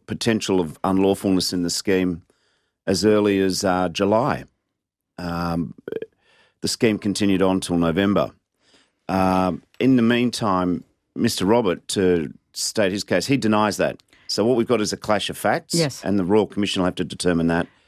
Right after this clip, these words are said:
Speaker 1: But then we had the second sort of ver-, second issue arising out, this notion that the minister s-, said that it was o-, the consequence of his evidence was that it, uh, the commission took the,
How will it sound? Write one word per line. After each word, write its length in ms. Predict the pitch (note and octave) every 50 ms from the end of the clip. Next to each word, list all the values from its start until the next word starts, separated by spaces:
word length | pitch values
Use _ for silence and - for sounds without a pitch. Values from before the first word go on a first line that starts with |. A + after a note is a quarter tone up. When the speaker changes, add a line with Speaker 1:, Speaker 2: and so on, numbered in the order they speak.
| _ _ _ _ _ _ _ _ -
Speaker 1:
But 240 | - F#2 F#2+ - - _ _ _ _ _ _ - _ _
then 240 | - A#2+ A#2+ A#2+
we 120 | A#2 A2 G#2+
had 120 | A#2+ G#2+
the 60 | F#2+
second 500 | F#2 - - C3+ C3 C3+ C3 G2+ F2+ D2+ - _ _ _ _ _ _ _ _ _ _ _ _ _ _ _
sort 280 | - - - A2 G2 F#2+
of 100 | F2 D2
ver-, 440 | D#2+ G2+ A2 G#2+ G#2+ - - F2
second 400 | - - - A2+ G#2+ - G#2 F#2
issue 280 | F2 G#2 - - G#2 F2+
arising 440 | E2+ E2+ F#2+ F#2 F#2 F2+ F2 F2 F#2
out, 200 | F#2 F2+ - -
this 200 | F#2 G2 - - _ _ _ _ _ _ _ -
notion 460 | G#2+ A2 A2+ A2+ - - A2 G2+ G2
that 160 | G2 F#2+ - _ _ _ _ _ _ _ -
the 80 | - G#2
minister 320 | A2+ A#2 A#2+ - - -
s-, 300 | - - - - - - _ _ _ _ _ _ _ _ _ -
said 640 | - - - - - - B2+ B2 A#2 F#2+ E2+ D2 - - -
that 240 | E2 F#2 F#2+ G2
it 40 | F#2+
was 140 | F2+ F#2 F2+
o-, 140 | G#2+ G2+ G2 - _ _ _ _ -
the 840 | - E2+ - - - - - - _ _ _ _ _ - - - F#2+
consequence 540 | - A#2 A#2 G2+ - - - A2+ G#2 F2
of 60 | F#2 F2+
his 120 | F#2 E2
evidence 360 | G#2 G2+ G2 G2 F2+ E2 -
was 140 | F2+ E2+ F2+
that 120 | F#2 F2
it, 80 | F2 - _ _ _ _ _ _ _ - _ _ _ _ _ _ - -
uh, 220 | F2+ F2 F2+ F2+
the 100 | E2+ F2+
commission 360 | - - G#2 G2+ F#2+ - F#2+
took 140 | F2 F#2 -
the, 560 | E2 F2+ F2+ - - - - F#2+ G2 G2 -